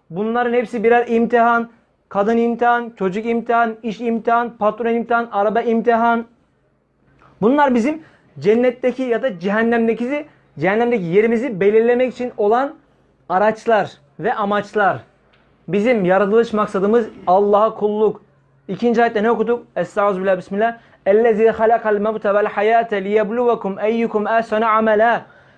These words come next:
Biz ölümü ve hayatı yarattık. Bakalım hanginiz daha iyi işler yapacak? Bu ayeti alıp ters anlıyor. Daha çok çalışayım, ikinci dükkanı açayım, üçüncü daireyi alayım,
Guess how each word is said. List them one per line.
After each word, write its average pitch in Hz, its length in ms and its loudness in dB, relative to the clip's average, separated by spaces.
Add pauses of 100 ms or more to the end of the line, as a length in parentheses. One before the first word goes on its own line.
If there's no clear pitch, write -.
(100)
Biz 220 440 -2
ölümü 226 340 4
ve 233 60 4
hayatı 220 440 2
yarattık. 220 440 -4
Bakalım 214 380 0
hanginiz 233 640 -2
daha 226 240 2
iyi 226 260 -2
işler 220 300 0
yapacak? 220 600 0 (1080)
Bu 190 240 2
ayeti 220 340 2
alıp 254 360 0
ters 247 300 -2
anlıyor. 151 380 -8 (460)
Daha 226 220 0
çok 208 220 -6
çalışayım, 190 560 -2 (260)
ikinci 220 400 0
dükkanı 175 300 -4
açayım, 214 400 0 (220)
üçüncü 233 440 0
daireyi 175 300 2
alayım, 220 300 0